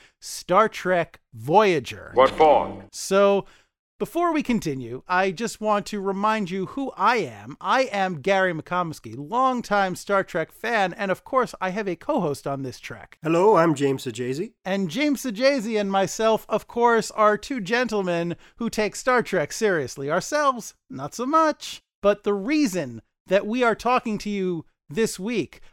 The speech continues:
Speaker 1: about Star Trek Voyager is because this podcast,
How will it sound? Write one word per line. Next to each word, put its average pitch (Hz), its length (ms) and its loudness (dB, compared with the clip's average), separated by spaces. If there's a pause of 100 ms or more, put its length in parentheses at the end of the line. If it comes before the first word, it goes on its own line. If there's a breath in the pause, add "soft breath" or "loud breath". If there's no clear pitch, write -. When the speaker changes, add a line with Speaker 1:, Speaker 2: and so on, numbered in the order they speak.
(100)
Speaker 1:
about 180 420 4
Star 202 280 0
Trek 180 180 -2
Voyager 139 560 0
is 208 180 -6
because 151 840 4 (360 soft breath)
this 269 300 -4
podcast, - 920 -2